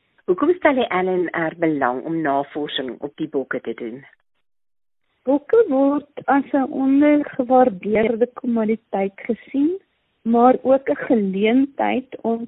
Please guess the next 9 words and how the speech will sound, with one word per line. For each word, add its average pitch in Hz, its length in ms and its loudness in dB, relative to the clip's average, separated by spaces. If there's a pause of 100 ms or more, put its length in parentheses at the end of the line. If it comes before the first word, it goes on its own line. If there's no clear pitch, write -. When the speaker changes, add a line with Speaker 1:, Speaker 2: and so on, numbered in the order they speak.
Speaker 2:
plattelandse 233 800 2
gemeenskappe 214 840 -4
uit 202 340 -2
armoede 202 720 -4
te 226 120 0
lig. 180 320 -4 (720)
Dit 233 260 -8
is 320 240 -6
nodig 254 500 4